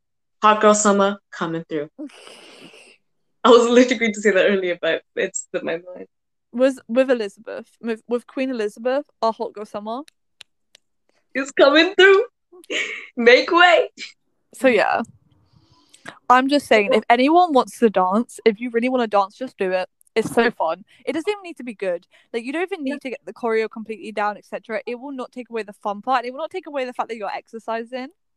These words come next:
Speaker 1: Mm-hmm.
Speaker 2: So, you know, there's, there's so many benefits. There's no negatives to dancing except from the
Speaker 1: Yeah.
Speaker 2: fact if you think that you need to get it perfect 'cause you're a perfectionist and you stress yourself out.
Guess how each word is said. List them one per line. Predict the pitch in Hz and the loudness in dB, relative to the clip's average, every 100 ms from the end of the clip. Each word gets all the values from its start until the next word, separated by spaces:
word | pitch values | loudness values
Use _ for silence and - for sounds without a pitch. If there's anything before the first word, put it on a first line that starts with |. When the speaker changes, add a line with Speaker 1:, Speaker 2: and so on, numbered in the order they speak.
| _ _ _ 294 | _ _ _ -12
Speaker 1:
Mm-hmm. | 285 220 170 - _ _ _ _ _ | -8 -8 -8 -12 _ _ _ _ _
Speaker 2:
So, | 254 | -18
you | 220 | -14
know, | 196 | -10
there's, | 262 - - | -12 -12 -6
there's | 311 | -6
so | - 359 | 0 0
many | 381 370 | 0 -4
benefits. | 233 220 208 196 185 202 | 0 -2 -2 -10 -10 -10
There's | 277 285 | -10 -6
no | 247 254 | -6 -4
negatives | 233 214 214 202 | -6 -8 -14 -16
to | - | -14
dancing | 190 180 - 233 220 | -6 -6 -6 -12 -12
except | 208 - 208 | -16 -12 -14
from | - | -12
the | 208 | -10
Speaker 1:
Yeah. | 175 | -4
Speaker 2:
fact | 180 - | -4 -4
if | 214 - | -10 -10
you | - 214 208 | -14 -12 -12
think | - 208 - | -10 -12 -10
that | 196 | -12
you | 202 | -12
need | 202 | -16
to | - | -8
get | 202 | -8
it | - | -4
perfect | 196 190 233 233 - | -6 -4 -6 -6 -8
'cause | 208 | -12
you're | 196 | -10
a | |
perfectionist | 196 202 _ 202 - 208 220 208 | -10 -12 _ -8 -8 -14 -16 -16
and | |
you | 190 | -20
stress | - 196 | -18 -18
yourself | 196 190 196 190 | _ -8 -6 -2
out. | 196 214 | 0 0